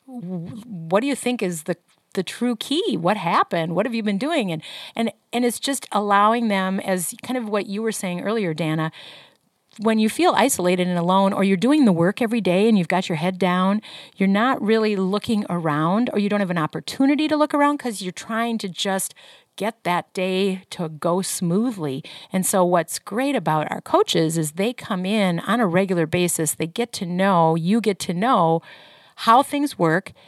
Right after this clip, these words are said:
and you're that extra set of eyes to be able to stand back and say, "Oh, I noticed this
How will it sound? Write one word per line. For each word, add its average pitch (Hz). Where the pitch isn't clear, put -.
and 214
you're 240
that 233
extra 208
set 202
of 175
eyes 175
to 185
be 214
able 285
to 247
stand 196
back 190
and 175
say, 156
"Oh, 339
I 233
noticed 254
this 185